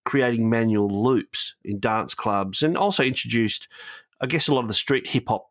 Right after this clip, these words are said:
artists. Um, then there was Grandmaster Flash and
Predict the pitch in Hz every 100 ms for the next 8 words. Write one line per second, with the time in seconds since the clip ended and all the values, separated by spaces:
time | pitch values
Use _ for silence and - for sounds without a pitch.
0 | - 101 95 87 - - - - 101 98
1 | 98 98 - - - - 135 127 110 -
2 | 131 123 113 107 98 - 117 110 107 -
3 | - 107 104 -